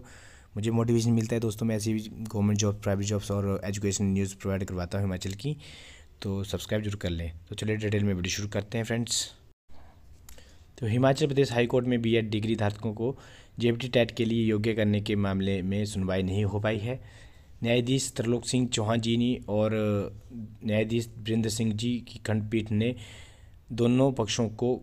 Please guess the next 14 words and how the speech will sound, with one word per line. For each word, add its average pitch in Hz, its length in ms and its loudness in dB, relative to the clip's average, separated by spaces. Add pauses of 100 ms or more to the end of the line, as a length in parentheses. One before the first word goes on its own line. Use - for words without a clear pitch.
कानूनी 110 440 2
प्रक्रिया 110 840 0
से 107 340 -2
दस्तावेज 107 960 -2 (260)
पूरे 101 220 2
करने 101 260 0
के 95 80 0
आदेश 90 380 -4
दिए 92 160 0
हैं। 110 320 -4
अदालत 101 360 -2
ने 113 160 2
मामले 104 380 2
की 113 120 -8